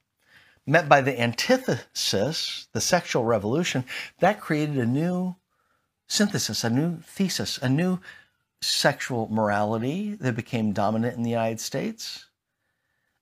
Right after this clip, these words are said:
And now in the two thousand teens, two thousand twenties,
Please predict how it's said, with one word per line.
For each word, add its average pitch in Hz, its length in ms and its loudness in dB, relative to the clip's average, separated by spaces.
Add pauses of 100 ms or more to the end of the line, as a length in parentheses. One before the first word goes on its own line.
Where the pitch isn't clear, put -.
And 117 80 0
now 131 400 2
in 123 180 -2
the 123 200 -4
two 135 180 -2
thousand 135 580 0 (1300)
teens, 196 720 -2 (120)
two - 120 -4
thousand 156 300 -2
twenties, 190 280 -4